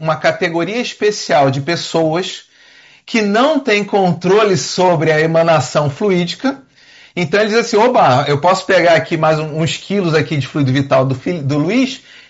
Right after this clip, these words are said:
e fazer uma graça qualquer." O que que é um médium de efeitos físicos? É simplesmente uma pessoa que é doadora natural de fluido vital.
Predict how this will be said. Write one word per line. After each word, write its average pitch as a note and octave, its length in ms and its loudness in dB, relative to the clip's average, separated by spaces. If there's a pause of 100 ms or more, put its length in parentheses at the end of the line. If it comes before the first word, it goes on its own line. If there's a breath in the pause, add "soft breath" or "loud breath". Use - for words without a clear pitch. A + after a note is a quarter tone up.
e G#3+ 260 0
fazer G#3+ 540 2
uma C#4 200 0
graça A3+ 380 0
qualquer." B3 460 0 (720 soft breath)
O G3+ 80 -8
que C#4 180 -2
que C#4 140 -2
é B3 60 4
um G#3+ 200 0
médium A3 760 2
de E3+ 160 0
efeitos G3 680 0
físicos? A#2+ 800 -4 (600 soft breath)
É G#3 360 0
simplesmente G3+ 800 -2
uma F#3+ 100 -2
pessoa F#3+ 840 0 (400 soft breath)
que - 220 -2
é A#3+ 120 2
doadora F#3+ 880 2
natural A3+ 800 0
de B3 120 -2
fluido A#3 300 -4
vital. A3+ 500 -2